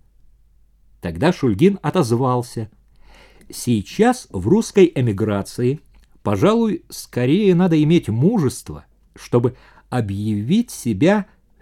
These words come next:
филосемитом». Он ответил целой книгой, закавычив в названии вопрос Литовцева: «Что нам в них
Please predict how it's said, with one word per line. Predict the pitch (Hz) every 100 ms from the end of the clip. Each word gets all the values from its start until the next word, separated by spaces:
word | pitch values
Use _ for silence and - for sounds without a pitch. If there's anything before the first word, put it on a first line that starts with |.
| - -
филосемитом». | 165 208 202 - 185 156 90 - 131 _ _ _ - - _ _ _ -
Он | - 127
ответил | 120 120 160 - 139 117
целой | - 151 139 131
книгой, | - 110 156 185 101 71 - _ - -
закавычив | 85 90 120 127 120 165 208 156 - -
в | 87
названии | 104 92 87 120 185 180 165
вопрос | 107 113 - 135 160 - _ -
Литовцева: | 98 120 139 185 151 - 82 67 - _ _ _ _ _
«Что | - - - 139 185
нам | 226 214 120
в | 82
них | 90 135 190 -